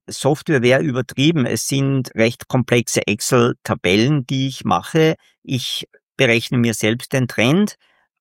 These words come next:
auf Monatsbasis, muss ich sagen, weil auf täglicher Basis, das wäre zu viel Aufwand einfach, aber auf monatlicher Basis geht das sehr gut. Und die fliegen spätestens dann raus,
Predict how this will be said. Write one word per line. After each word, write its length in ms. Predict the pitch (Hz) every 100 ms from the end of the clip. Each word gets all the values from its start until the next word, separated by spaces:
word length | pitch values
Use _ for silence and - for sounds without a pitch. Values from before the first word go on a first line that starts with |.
| _ _ _
auf 300 | 123 123 110
Monatsbasis, 920 | 110 113 135 156 - - 117 151 143
muss 200 | 135 127
ich 80 | 147
sagen, 300 | 101 117 113
weil 160 | 107 104
auf 100 | -
täglicher 420 | 123 107 107 117
Basis, 380 | - - - 127
das 240 | 113 -
wäre 260 | 117 107 110
zu 360 | - 113 117
viel 380 | - 113 107 107 _ _ _ _ -
Aufwand 400 | 147 151 156 123
einfach, 380 | 113 127 147 131
aber 220 | 113 117
auf 120 | -
monatlicher 580 | 120 120 135 - 123 123
Basis 480 | - 82 117 127 -
geht 240 | 117 -
das 160 | 113 -
sehr 220 | 110 104
gut. 440 | - 147 202 226 - _ _ _
Und 560 | - 151 147 151 147 139 - _ _ _ _ _ _ _ 170
die 80 |
fliegen 440 | - 156 170 202 214
spätestens 1040 | - - 156 185 208 - 143 135 127 - -
dann 320 | 85 147 170
raus, 680 | 107 90 107 160 208 -